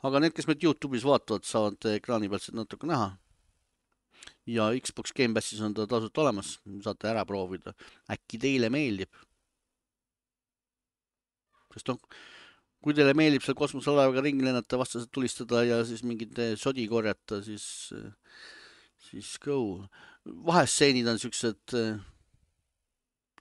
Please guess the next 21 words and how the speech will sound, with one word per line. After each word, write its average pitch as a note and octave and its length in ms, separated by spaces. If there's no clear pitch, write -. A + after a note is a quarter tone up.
hindi A#2+ 280
rämps, A#2+ 320
noh. G#2 160
Terve D#4+ 300
see D#3 80
mäng G#3 240
on A2 80
hindi A2+ 240
rämps, G#2 380
noh. A2 160
<laughs> - 1080
Nii D3 260
et G#2+ 180
tasuta G#3+ 440
käib E3+ 280
kah, E3+ 240
raha D#3+ 320
ma A2 120
selle G2 280
eest B2+ 400
ei G2 560